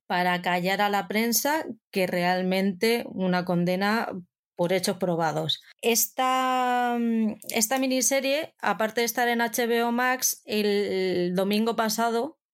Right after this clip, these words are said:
la, la estrenaron en Telecinco. No sé bien si la han,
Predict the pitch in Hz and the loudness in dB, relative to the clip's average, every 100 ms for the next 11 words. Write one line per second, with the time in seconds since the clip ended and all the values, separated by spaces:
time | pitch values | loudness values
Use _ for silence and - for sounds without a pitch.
0 | _ 196 190 175 170 170 160 - - - | _ -2 2 2 2 2 0 0 -2 -4
1 | - 202 185 175 180 185 185 185 196 190 | -4 0 2 0 -2 -2 0 0 0 0
2 | 185 180 175 185 175 175 233 233 220 214 | 2 2 0 0 0 0 0 0 0 -2
3 | 214 _ _ _ _ _ _ 226 247 262 | -4 _ _ _ _ _ _ -2 0 0
4 | 262 233 226 240 226 214 196 202 202 | 0 0 2 0 0 0 0 2 2